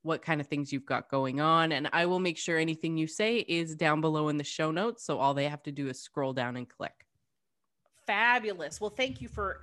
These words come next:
Speaker 2: letting me have that opportunity, Jen. I am easy to find because my handle is Maggie Landis M D, and that's everywhere. So my Instagram,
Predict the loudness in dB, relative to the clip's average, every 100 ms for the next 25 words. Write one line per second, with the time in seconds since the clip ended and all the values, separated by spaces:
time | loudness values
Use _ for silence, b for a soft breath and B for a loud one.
0 | -6 -4 -4 -6 -6 -4 -4 -6 -10 -8
1 | -6 -6 -4 -4 -4 -2 0 0 -4 B
2 | B B -2 0 0 0 0 -2 -2 -2
3 | -2 -8 -12 -6 0 0 -2 -4 -2 -2
4 | -4 -6 -4 -4 -4 -6 -2 -2 -2 -6
5 | -6 -4 -4 -4 -6 -8 -8 -8 -8 -10
6 | -12 -12 -12 -8 -6 -4 -4 -4 -6 -12
7 | -12 -4 0 0 0 -2 -2 -8 -6 0
8 | 2 2 0